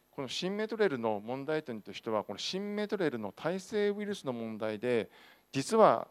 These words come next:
今、日本、世界、ほとんどどこの国も使っていません。なので、おそらく処方された方はおそらくこの中にはいないと思います。シンメトレル耐性ウイルスの、まあ、検出状況です。このグラフを見ていただくと、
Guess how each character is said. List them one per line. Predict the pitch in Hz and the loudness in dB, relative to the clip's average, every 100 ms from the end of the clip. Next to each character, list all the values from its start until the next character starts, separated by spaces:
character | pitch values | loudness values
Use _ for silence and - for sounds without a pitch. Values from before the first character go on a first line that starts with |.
| _ | _
今、 | 151 160 123 104 - | 2 6 6 4 -4
日 | 127 | -2
本、 | 147 143 | -2 -2
世 | 123 143 | 0 2
界、 | 117 101 - _ _ _ | 4 4 0 _ _ _
ほ | - | -12
と | 147 226 | 2 4
ん | 202 | 4
ど | |
ど | 113 123 | -2 -2
こ | 156 | -2
の | |
国 | 147 147 | -2 -4
も | 135 | -4
使 | - | -4
っ | 123 | -6
て | - | -4
い | 113 | -4
ま | 107 | -2
せ | 104 | -4
ん。 | - _ _ _ | -4 _ _ _
な | 190 | 4
の | 175 | 4
で、 | 131 135 | 4 2
お | 135 | 2
そ | 214 | 0
ら | 202 | 0
く | 139 | 0
処 | 156 | 0
方 | 165 175 | 2 2
さ | 180 | 2
れ | |
た | 175 165 | 0 -2
方 | 160 156 | 0 2
は | |
お | 117 | 2
そ | 113 | -2
ら | 135 | -6
く | - | -4
こ | |
の | 120 | -6
中 | 123 117 | -6 -6
に | 104 | -8
は | 92 101 | -12 -14
い | 131 | -6
な | 120 | -4
い | 117 | -4
と | 113 | -6
思 | 104 | -10
い | |
ま | 98 - | -12 -16
す。 | - - _ _ | -20 -20 _ _
シ | - 175 | -6 -4
ン | 175 | -2
メ | 170 175 | -2 0
ト | |
レ | 151 | 2
ル | 110 | 0
耐 | 104 131 135 | 0 0 0
性 | - 139 123 117 | -2 -4 -4 -6
ウ | 123 | -12
イ | |
ル | 104 | -12
ス | - | -2
の、 | 131 131 107 - | 4 4 2 0
ま | 123 | 0
あ、 | |
検 | 110 147 151 | 2 0 -2
出 | - | -4
状 | 120 135 | -2 -2
況 | - 104 | 0 -6
で | 82 | -6
す。 | - - _ _ _ _ _ | -14 -20 _ _ _ _ _
こ | - 175 | -4 -2
の | 180 | 2
グ | 185 | 4
ラ | 196 | 4
フ | 185 | 4
を | |
見 | 190 196 | 0 -2
て | 165 | -2
い | |
た | 127 | 0
だ | 120 | 0
く | - | -2
と、 | - 135 104 | 4 6 6